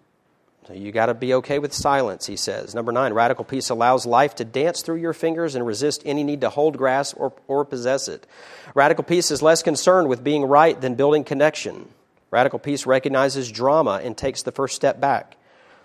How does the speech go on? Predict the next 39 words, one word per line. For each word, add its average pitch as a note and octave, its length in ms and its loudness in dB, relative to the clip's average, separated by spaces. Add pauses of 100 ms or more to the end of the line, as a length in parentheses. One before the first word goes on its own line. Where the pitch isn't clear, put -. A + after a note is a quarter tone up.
(380)
It - 100 -14
talks C3+ 220 0
about B2 200 2
energies B2 460 0
where A#2 100 0
we A#2 120 -2
don't, A#2+ 280 0 (680)
when A#2+ 140 -6
we A#2+ 80 -6
don't C#3 280 2
participate, B2 760 -4
we B2 100 -8
don't B2 180 -2
give C3 220 -2
energy C3 380 -6
to A2 120 -12
something, G#2+ 340 -8
it, G#2 220 -14
it A2 160 -12
dies. G#2 640 -2
So G#2+ 300 -8
in G#2 140 -10
other A#2+ 100 -6
words, G#2+ 120 -6
we A2+ 80 -10
keep D3 220 -6
a C3 40 -6
lot A#2+ 180 2
of A2+ 80 -2
these G#2+ 180 -8 (300)
things A2+ 240 -6
going A#2 340 2
because G2+ 260 -10
we G#2 120 -12
put A2+ 180 -6
our G#2 80 -2
energy G#2+ 400 -6
into A2 300 -8
it. G1+ 120 -12